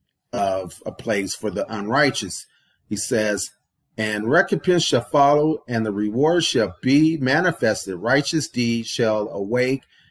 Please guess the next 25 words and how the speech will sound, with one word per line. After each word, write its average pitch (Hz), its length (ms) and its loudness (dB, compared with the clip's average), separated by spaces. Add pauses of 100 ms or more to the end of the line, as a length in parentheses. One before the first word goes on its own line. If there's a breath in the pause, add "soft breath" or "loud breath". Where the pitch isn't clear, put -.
(120)
and 117 160 0
the 101 180 -4
unrighteous 139 520 2 (100)
deeds 113 680 0 (240)
shall 110 420 2
not 127 340 0
sleep. 156 560 0 (540)
Then 123 160 2
the 107 100 0
pit 226 300 2
of 202 140 2
torment 185 500 2
shall 110 380 2
appear, 160 580 2
and 113 240 -4
the 98 140 -4
opposite 139 580 0
shall 113 480 0
be 120 340 -2
the 101 180 -4
place 123 500 -2
of 95 160 -4
rest. 104 520 0 (360 soft breath)
And 104 140 -2
the 92 80 -4